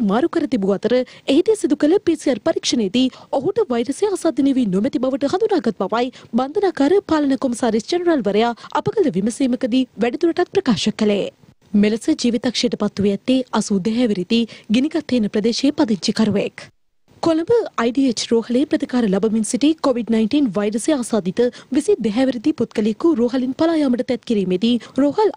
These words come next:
ආරක්ෂක අංශ විසින් සිය භාරයට ගෙන තිබෙනවා. පොලිස් මාධ්‍ය ප්‍රකාශක නියෝජ්‍ය පොලිස්පති අජිත් රෝහණ මහතා සඳහන් කළේ මෙම සිදුවීම ඊයේ සවස හය තිහට පමණ සිදු වී ඇති බවයි.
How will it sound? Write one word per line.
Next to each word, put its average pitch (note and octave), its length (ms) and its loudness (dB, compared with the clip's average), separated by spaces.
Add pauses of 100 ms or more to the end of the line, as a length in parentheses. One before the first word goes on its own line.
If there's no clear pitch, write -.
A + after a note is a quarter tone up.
(120)
ආරක්ෂක A#3+ 360 -4
අංශ A3 280 0
විසින් C#4+ 280 0
සිය A3+ 220 0
භාරයට C4 400 0
ගෙන G#3 120 0
තිබෙනවා. G3+ 440 0 (260)
පොලිස් G#3+ 360 -2
මාධ්‍ය G3 260 -2
ප්‍රකාශක G#3 420 -2 (160)
නියෝජ්‍ය A3+ 400 0
පොලිස්පති A#3+ 480 -2 (240)
අජිත් C#4+ 400 0
රෝහණ B3 320 0
මහතා A3 300 -2
සඳහන් G3+ 420 -4
කළේ A3 240 0 (240)
මෙම G#3 200 0
සිදුවීම A3+ 380 2
ඊයේ A#3+ 440 0
සවස A3 260 -2 (140)
හය B3+ 180 2
තිහට C4+ 400 -2
පමණ B3+ 340 0
සිදු D4 200 0
වී A3+ 180 4
ඇති F#3+ 220 -2
බවයි. F#3+ 260 -4